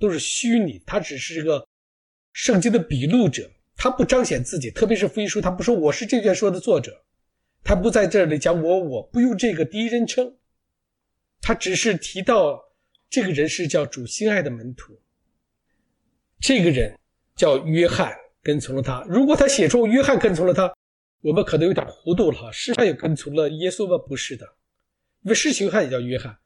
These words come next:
有很多人有重名嘛。他跟从了耶稣，两个人，那耶稣看到他们就说：“你们要什么？”他们问耶稣：“你住在哪里？”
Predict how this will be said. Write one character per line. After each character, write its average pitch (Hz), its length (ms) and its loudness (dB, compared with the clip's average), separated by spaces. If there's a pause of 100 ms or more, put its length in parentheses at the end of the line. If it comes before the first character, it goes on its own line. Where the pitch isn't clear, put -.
(440)
有 202 100 2
很 170 120 4
多 175 120 4
人 202 80 4
有 151 80 4
重 196 200 -2
名 151 200 0
嘛。 165 120 0 (1300)
他 165 180 -2
跟 180 260 0
从 131 240 -10
了 127 60 -10
耶 127 220 -10
稣， 131 280 -12
两 143 200 0
个 240 100 4
人， 139 300 -2 (140)
那 160 100 -2
耶 180 120 2
稣 196 160 -2
看 202 160 -2
到 165 120 4
他 170 160 0
们 165 120 2
就 151 140 -6
说 165 420 0 (540)
：“你 127 80 -6
们 160 100 2
要 208 160 4
什 123 160 -4
么？” 95 80 -16 (1080)
他 139 100 -8
们 147 80 -2
问 156 240 4
耶 160 80 0
稣 160 160 -2
：“你 131 80 -2
住 180 180 0
在 147 140 2
哪 110 180 -6
里？” 143 200 -6